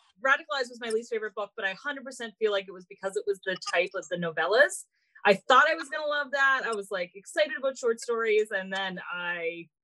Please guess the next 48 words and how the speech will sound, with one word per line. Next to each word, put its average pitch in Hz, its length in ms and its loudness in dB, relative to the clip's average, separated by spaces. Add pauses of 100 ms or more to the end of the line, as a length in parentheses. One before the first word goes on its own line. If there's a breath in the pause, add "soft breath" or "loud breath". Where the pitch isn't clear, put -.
(460)
just 277 260 6
didn't 247 240 4
like 220 200 4
it 208 60 8
as 202 100 4
much 190 180 -4
as 185 60 -10
I 170 100 -2
thought 202 260 4
I 202 80 2
was 196 140 -6
going 196 340 0
to, 196 180 2
and 180 80 0
I 170 60 -2
thought, 170 180 -2
"Okay, 180 200 -2
I'll 170 120 -2
stick - 200 -14
to 190 80 -20
novels." 196 520 2 (460 loud breath)
Um, 202 460 8 (480)
so - 160 2
there's 294 180 -2
that, 208 240 8 (140)
but 247 140 6
that 269 160 4
doesn't 247 220 -2
really 214 200 2
affect 190 440 0
how 196 240 0
it 180 80 -10
would 190 100 -4
actually 185 260 -2
do 175 120 -8
in 170 60 -8
the 170 60 -12
competition 180 480 -4
or 156 60 -2
its - 140 -6
subject 240 380 6
matter. 160 380 2 (360 soft breath)
Um, 175 580 6
it 202 140 10
just 202 200 2
made 180 160 0
it 175 120 0
not 165 220 -4